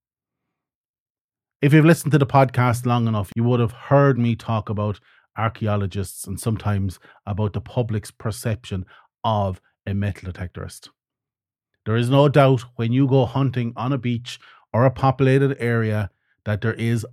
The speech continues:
eyes upon you, and you do court the public's attention when you're out hunting. That's why a lot of metal detectorists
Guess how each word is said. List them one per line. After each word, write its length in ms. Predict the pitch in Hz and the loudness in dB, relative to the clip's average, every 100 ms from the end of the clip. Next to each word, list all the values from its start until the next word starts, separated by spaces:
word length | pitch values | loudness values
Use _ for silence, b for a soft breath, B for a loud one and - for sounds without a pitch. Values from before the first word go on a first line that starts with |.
| 110 | -4
eyes 360 | 110 107 101 | -2 -2 -4
upon 300 | 87 104 101 | -8 -6 -6
you, 240 | 92 90 - | -4 -8 -10
and 160 | 98 104 | -8 -4
you 140 | 101 | -4
do 260 | 92 131 131 | -2 2 2
court 600 | - - 131 113 107 - b b b | 0 -2 2 2 0 -6 b b b
the 80 | 104 | -12
public's 560 | - - 117 110 104 - | -6 -4 -2 -2 -4 -8
attention 640 | 107 - 113 101 95 87 - _ | -12 -8 -8 -6 -8 -12 -14 _
when 120 | - 101 | -8 -6
you're 160 | 98 | -4
out 140 | 95 - | -6 -8
hunting. 400 | 104 90 87 87 b b | -10 -10 -12 -14 b b
That's 300 | 120 143 127 | 0 0 0
why 280 | 117 107 101 - | -2 0 -2 -4
a 60 | |
lot 180 | 104 101 | -4 -2
of 80 | 95 | -2
metal 340 | 117 120 113 | -2 -2 -6
detectorists 600 | - 101 - 98 - - | -6 -8 -6 -8 -8 -16